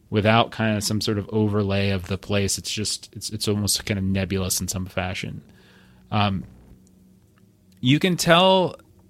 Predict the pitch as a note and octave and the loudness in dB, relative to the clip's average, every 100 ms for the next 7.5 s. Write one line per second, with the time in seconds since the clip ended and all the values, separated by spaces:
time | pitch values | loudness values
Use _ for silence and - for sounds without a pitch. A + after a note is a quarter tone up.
0 | _ _ _ _ _ C3+ A#2 G#2+ G2 B2+ | _ _ _ _ _ 2 4 2 2 4
1 | C3+ - G#2 F#2 G2 A2 F#2+ - A#2+ A2 | 4 2 0 0 0 -2 -2 2 2 4
2 | A2+ G#2+ F#2 E2+ E2+ - - G#2 G#2 - | 2 2 -2 -6 -10 -12 -8 -4 -2 -2
3 | A2+ G#2 A2+ G#2+ G#2+ - B2 B2 C3 A2+ | -6 -4 -2 0 0 2 2 2 2 2
4 | G#2+ - A2 G2 - - B2+ - - A2+ | 0 0 0 -2 -6 -6 -8 -6 0 0
5 | - G2+ C#3 F#2+ F#2 G2 G2 G2+ - G2+ | -2 -8 -8 -4 -2 -2 -2 -6 -4 -2
6 | F#2+ - F#2 - F#2+ F2 F2 F2+ F2+ - | -2 -4 -4 -4 -8 -8 -8 -8 -6 -2
7 | G#2 F#2+ E2 - | -2 -2 -6 -8